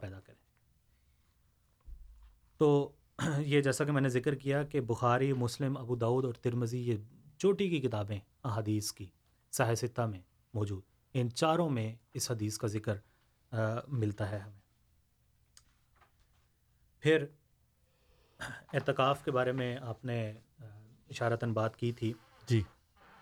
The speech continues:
Speaker 1: اعتکاف وہ وقت ہے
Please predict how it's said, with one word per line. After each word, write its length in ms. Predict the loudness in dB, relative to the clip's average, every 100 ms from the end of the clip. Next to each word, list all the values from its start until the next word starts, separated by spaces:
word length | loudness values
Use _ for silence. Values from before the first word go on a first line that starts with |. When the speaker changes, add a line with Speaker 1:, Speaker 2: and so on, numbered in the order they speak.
| -20 -6
Speaker 1:
اعتکاف 640 | -2 0 2 4 2 0 0 0 0 -4 _ _ -20 -16 -6
وہ 500 | 0 4 6 6 2 -2 _ _ -20 -20 -2
وقت 300 | 2 2 2
ہے 180 | -4 -4